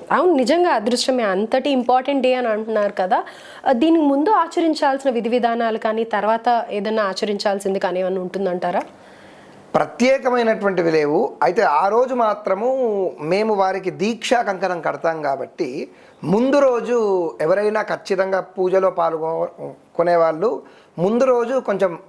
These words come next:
Speaker 2: మధువు, మాంసము లాంటివి తినకుండా, రేపు ఆంజనేయ స్వామిది చేసుకుంటున్నాం కాబట్టి ముందు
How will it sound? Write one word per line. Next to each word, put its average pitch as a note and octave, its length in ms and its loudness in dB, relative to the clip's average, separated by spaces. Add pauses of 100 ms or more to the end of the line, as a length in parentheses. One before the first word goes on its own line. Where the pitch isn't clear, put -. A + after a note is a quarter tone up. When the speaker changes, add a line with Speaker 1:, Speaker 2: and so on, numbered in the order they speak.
(120)
Speaker 2:
మధువు, G3+ 460 2
మాంసము F#3+ 520 0
లాంటివి E3+ 380 -2
తినకుండా, E3+ 760 -2 (360)
రేపు G3 680 2 (220)
ఆంజనేయ G3 400 0
స్వామిది F3 460 -2
చేసుకుంటున్నాం E3 580 -2
కాబట్టి C#3+ 560 -2 (300)
ముందు A3+ 260 4